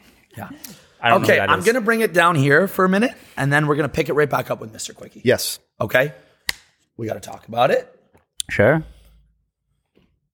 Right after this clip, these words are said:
Speaker 2: I don't know where this is going.
Speaker 3: <laughs> You'll never know.
Speaker 1: What happened with the Nelk boys?
Speaker 2: Oh, that's a good question. Because this is actually, I've talked about this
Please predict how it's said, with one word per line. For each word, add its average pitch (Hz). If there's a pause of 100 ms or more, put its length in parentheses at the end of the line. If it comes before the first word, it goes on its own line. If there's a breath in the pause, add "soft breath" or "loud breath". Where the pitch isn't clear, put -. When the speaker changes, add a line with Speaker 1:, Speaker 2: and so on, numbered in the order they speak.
(680)
Speaker 2:
I 101
don't 104
know 104
where 101
this 95
is -
going. 95 (480)
Speaker 3:
<laughs> -
You'll 117
never 110
know. 113 (160)
Speaker 1:
What 151
happened 139
with 110
the 113
Nelk -
boys? - (380 loud breath)
Speaker 2:
Oh, 98
that's 98
a 101
good 95
question. 92 (200)
Because 101
this 107
is 113
actually, 104
I've 92
talked -
about 107
this 104